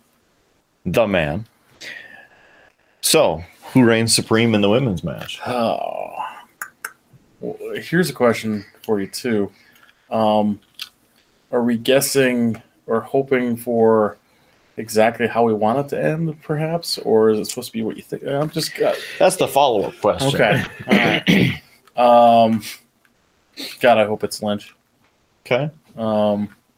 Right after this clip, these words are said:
Speaker 2: just because Flair is
Speaker 1: You're a fan of the man.
Speaker 2: Uh, Charlotte just, I don't know. Overrated comes to mind a little bit.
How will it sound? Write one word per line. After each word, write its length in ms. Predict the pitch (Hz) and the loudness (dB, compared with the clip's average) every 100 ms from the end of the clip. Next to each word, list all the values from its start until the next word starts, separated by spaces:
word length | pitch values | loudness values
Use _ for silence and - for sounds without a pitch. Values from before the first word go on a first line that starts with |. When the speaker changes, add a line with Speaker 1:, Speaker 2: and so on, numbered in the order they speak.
| _ | _
Speaker 2:
just 220 | 101 - | -14 -14
because 240 | - 110 | -18 -18
Flair 400 | - 98 85 101 | -12 -8 -4 -4
is 60 | 87 | 0
Speaker 1:
You're 80 | 101 | 0
a 40 | |
fan 280 | 87 117 127 | 2 2 2
of 160 | 135 117 | 0 0
the 80 | 123 | 2
man. 420 | 117 107 87 85 - - - - - | 2 2 0 -4 -10 -18 -14 -8 -6
Speaker 2:
Uh, 300 | - 151 143 | -4 -6 -6
Charlotte 480 | - - 151 135 202 | -4 0 2 2 0
just, 240 | 226 - | -4 0
I 80 | 123 | 2
don't 120 | 208 | 2
know. 200 | 202 202 - _ _ _ _ _ _ _ _ _ _ _ _ _ - | -2 -4 -8 _ _ _ _ _ _ _ _ _ _ _ _ _ -10
Overrated 540 | 120 110 107 120 139 | -6 -2 -2 -4 -6
comes 260 | 135 139 139 | -8 -10 -8
to 60 | |
mind 300 | 135 135 143 | -8 -6 -8
a 40 | 135 | -10
little 160 | 131 131 | -10 -8
bit. 340 | 139 139 | -8 -8